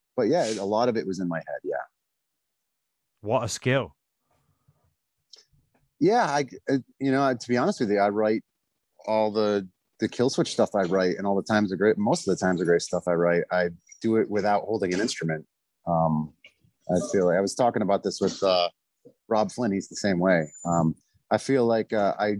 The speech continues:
Speaker 1: do a lot of writing when I'm, like, hiking.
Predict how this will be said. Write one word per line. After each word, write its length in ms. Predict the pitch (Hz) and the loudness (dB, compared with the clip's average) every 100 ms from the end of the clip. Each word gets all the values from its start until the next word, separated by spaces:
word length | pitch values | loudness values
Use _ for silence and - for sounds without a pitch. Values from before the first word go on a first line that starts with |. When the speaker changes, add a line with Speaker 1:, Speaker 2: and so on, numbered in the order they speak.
| 95 | -2
Speaker 1:
do 120 | 123 | 0
a 40 | 113 | 2
lot 200 | 110 107 | 2 0
of 100 | 98 | 0
writing 380 | 104 107 104 98 | 0 0 -2 -4
when 140 | 98 | -2
I'm, 160 | 92 92 | -2 -4
like, 520 | 92 85 90 85 82 - | -6 -2 0 0 -2 -6
hiking. 680 | - 107 98 113 107 107 | -2 -2 0 0 2 0